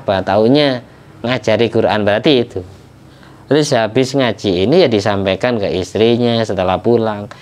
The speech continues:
disampaikan ke saudaranya, tetangganya. Seingatnya apa yang kita bahas sekarang ini.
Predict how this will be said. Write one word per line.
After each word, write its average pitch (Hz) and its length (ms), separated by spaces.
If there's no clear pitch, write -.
disampaikan 98 720
ke 95 400
saudaranya, 101 640
tetangganya. 101 720
Seingatnya 165 800
apa 143 160
yang 135 160
kita 117 240
bahas 95 320
sekarang 87 460
ini. 82 180